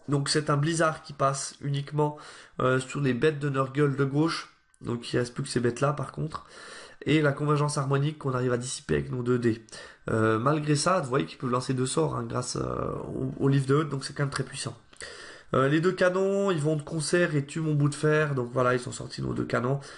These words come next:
On a perdu gentiment la guerre d'artillerie. Les arbalétriers, euh, qui sont maintenant hors bulle de commandement, donc les arbas de droite, sont sur un six relançable. Non, ils sont toujours en bulle, excusez-moi.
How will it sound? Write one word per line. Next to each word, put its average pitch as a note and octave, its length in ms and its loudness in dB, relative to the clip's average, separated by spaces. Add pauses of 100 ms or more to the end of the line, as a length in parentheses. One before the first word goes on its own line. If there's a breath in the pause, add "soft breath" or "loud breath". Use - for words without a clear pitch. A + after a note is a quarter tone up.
(160 loud breath)
On C3+ 80 -6
a A#2+ 80 0
perdu C#3 400 -2
gentiment C#3 440 -2
la C3 100 4
guerre C3 180 0
d'artillerie. C3 560 0 (640 loud breath)
Les D3 200 4
arbalétriers, E3 1080 2
euh, B2+ 720 2 (220)
qui D3 140 -6
sont E3+ 220 0
maintenant D#3+ 420 0
hors C#3 140 2
bulle D3+ 180 0
de D3 80 0
commandement, D3 640 0 (400 loud breath)
donc A#2+ 160 -8
les C3+ 160 2
arbas C3+ 240 2
de C#3 100 2
droite, C#3+ 420 -2 (260 loud breath)
sont - 180 0
sur D3 200 -2
un C3 40 2
six - 300 -4
relançable. D3+ 840 0
Non, D3+ 180 2
ils D#3 40 -4
sont D#3 140 -2
toujours D3+ 200 -6
en C#3+ 60 0
bulle, C3+ 200 -2
excusez-moi. C3 500 -4